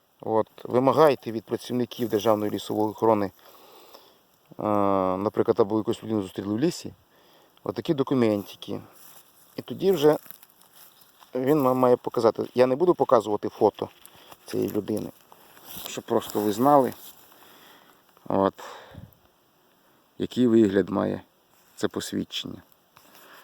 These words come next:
От в кого немає такого посвідчення, той не,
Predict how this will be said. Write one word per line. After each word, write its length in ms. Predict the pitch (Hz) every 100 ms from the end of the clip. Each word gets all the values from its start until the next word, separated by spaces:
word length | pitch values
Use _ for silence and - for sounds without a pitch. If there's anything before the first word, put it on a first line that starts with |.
| _ _
От 140 | 95
в 60 | -
кого 260 | - 127 123
немає 340 | 131 165 185
такого 260 | - 107 95
посвідчення, 600 | 101 - 98 - 98 95
той 200 | - 143
не, 260 | 123 110